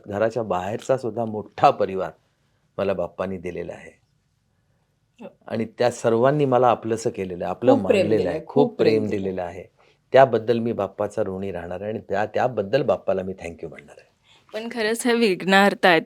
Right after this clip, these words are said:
Speaker 2: ते आपल्या आयुष्यातले खूप विघ्न दूर करतात. तर असं कोणती सिच्युएशन होती का की अरे त्या सिच्युएशनला आपण बाप्पाची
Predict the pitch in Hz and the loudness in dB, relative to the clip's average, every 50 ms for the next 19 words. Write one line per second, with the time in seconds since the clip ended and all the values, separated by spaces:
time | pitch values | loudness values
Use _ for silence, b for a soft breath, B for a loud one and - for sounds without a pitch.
0 | - 190 185 170 170 - 196 202 220 233 - - 202 196 190 - 214 196 - 214 | 4 2 2 2 2 2 4 4 4 4 4 2 2 2 2 2 0 -2 0 2
1 | 220 233 - - 277 269 - - 220 180 180 220 226 214 233 208 220 196 185 170 | 0 2 2 0 0 0 4 4 4 4 6 4 6 6 6 8 8 6 6 6
2 | - - 160 160 - - - 180 180 - B B B B B - - 202 185 190 | 4 0 -2 -2 -2 -4 -4 -4 -4 -4 B B B B B 4 4 4 4 4
3 | - - 226 226 214 208 208 208 202 - 214 214 220 - 214 196 - - 175 175 | 2 0 0 2 2 0 0 0 2 2 2 2 4 2 0 -2 0 0 0 0
4 | 185 - - 196 208 214 - - 185 214 220 220 220 - 240 220 - - 170 170 | 0 2 2 2 2 0 0 0 6 6 6 6 6 2 0 0 4 4 4 4
5 | 170 - 208 196 180 175 165 - _ _ _ _ _ - 202 202 196 202 208 220 | 4 4 4 6 6 6 4 0 _ _ _ _ _ 4 4 4 4 2 2 2
6 | 214 226 - - 202 - - 175 185 196 196 - 208 202 196 202 202 190 - 214 | 2 2 2 -2 -4 -4 0 2 2 2 2 0 -2 0 0 0 0 0 0 -2
7 | 220 208 190 175 - - - - 190 185 - - 233 247 | 0 4 2 2 2 0 -2 0 0 0 2 2 0 0